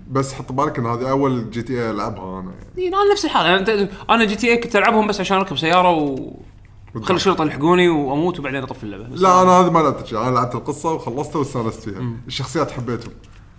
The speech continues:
Speaker 1: بس ال-، الأحداث، الأحداث الداخل مال جي تي اي يعني.
Speaker 2: مم.
Speaker 1: الإجرامية يعني، خلينا نقول.
Speaker 2: أوكي.
Speaker 1: آه، وآخر خبر، آه، سودا فيفتي وان راح يسوي إعلان، آه، مميز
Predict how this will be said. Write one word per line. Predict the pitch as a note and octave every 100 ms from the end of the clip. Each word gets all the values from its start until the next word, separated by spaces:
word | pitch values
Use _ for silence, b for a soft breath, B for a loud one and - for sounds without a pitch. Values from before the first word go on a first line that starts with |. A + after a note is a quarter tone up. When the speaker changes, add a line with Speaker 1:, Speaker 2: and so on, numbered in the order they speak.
| b - -
Speaker 1:
بس | F3+ F#3
ال-، | F#3+ F3+ D#3+ D3+
الأحداث، | D#3+ D#3 D3+ D3+ G3 G3
الأحداث | E3+ D3 D#3 D#3
الداخل | C#3 C#3 B2
مال | A2 A2+
جي | G#2+
تي | G#2 A#2
اي | G#2
يعني. | G2 A2
Speaker 2:
مم. | B2 A2+ C3+
Speaker 1:
الإجرامية | B2+ A#2+ B2 B2+ B2+ G#2+
يعني، | F#2+ G2
خلينا | F#2 G2+
نقول. | F2+ - - b b b b b b b b
Speaker 2:
أوكي. | - C3 - - -
Speaker 1:
آه، | C3+ C3+ C3+ C3 C3 C3 C3 B2+ B2
وآخر | B2 F#3+ - G#3
خبر، | G#3 A3 - - - -
آه، | C#3 C3+ B2+ B2
سودا | A#2+ G3 F#3
فيفتي | F#3 F3+ G#3
وان | F#3 G2+ - - - - - B2+
راح | B2+
يسوي | D3 D3 F#3+ F3
إعلان، | D#3 E3+ F3 F3+ B2 C3+
آه، | B2 A#2+ A2+ A2 G#2+
مميز | C3 F3 E3+ G#3+ E4 - -